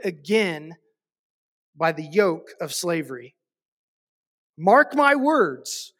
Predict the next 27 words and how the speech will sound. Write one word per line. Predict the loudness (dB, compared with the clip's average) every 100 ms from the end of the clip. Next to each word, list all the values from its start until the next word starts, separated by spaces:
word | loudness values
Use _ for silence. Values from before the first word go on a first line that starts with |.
| _
I, | 0 4 4
Paul, | 0 0 2 4 4 2 -2 -20 _ -4
tell | 0 0
you | 0 -4
that | -2 -2
if | -4 -6
you | -2 0
let | 0 -2 -2 -4
yourselves | -4 -4 -4 -2 -2 -4
be | -8
circumcised, | -8 -4 -4 -4 -8 -4 -4 -4 -8
Christ | -6 -4 -4 -8 -12 _ _ _ _ -12
will | -10
be | -2 -2
of | 0
no | -2 2 2 0
value | 0 0 0 -4 -10
to | -10
you | -6 -4
at | -2
all. | -4 -6 -14 _ _ _ _ _ _ _ _ _ -12
Again, | -2 2 2
I | 2
declare | -2 0 0 0
to | -8 -8
every | -6 -4 -4
man | -4 -4 -6